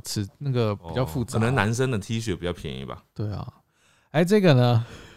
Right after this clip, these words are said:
Speaker 1: <laughs> 这个我觉得蛮有趣的，因为我有时候也会有这种想法。他说护发乳。
Speaker 2: 嗯。
Speaker 1: 他说因为护发乳外面都会有一些那种文案嘛，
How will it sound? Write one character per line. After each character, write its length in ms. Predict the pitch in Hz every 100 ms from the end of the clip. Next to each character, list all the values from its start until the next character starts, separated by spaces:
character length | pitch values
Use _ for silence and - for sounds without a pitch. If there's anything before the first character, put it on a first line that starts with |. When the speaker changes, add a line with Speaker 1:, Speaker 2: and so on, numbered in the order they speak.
| _ _
Speaker 1:
<laughs> 460 | _ 208 226 214 _
这 120 | -
个 100 | 226
我 40 | 143
觉 120 | 123
得 60 | 139
蛮 160 | 131
有 140 | 123 104
趣 160 | -
的， 100 | 107
因 60 | 156
为 60 |
我 180 | 190 123
有 100 | 120
时 100 | 107
候 40 | 123
也 80 |
会 80 | 104
有 60 | 104
这 100 | 107
种 80 | 98
想 260 | - -
法。 280 | - - - _ _ _ _
他 120 | 143
说 340 | 143 135 131 - _
护 300 | _ - 185
发 300 | 113 107 101
乳。 240 | 104 110 - _ _ _
Speaker 2:
嗯。 140 | 90 78 _ -
Speaker 1:
他 100 | 208
说 140 | 220
因 60 | 226
为 40 |
护 180 | 214 214
发 140 | 143
乳 80 | 117
外 140 | 147
面 120 | 165 160
都 140 | 165
会 80 | 147
有 80 | 104
一 40 |
些 280 | 110 120 120
那 80 | 127
种 120 | 110 107
文 180 | 101 101
案 160 | 110
嘛， 180 | 95 82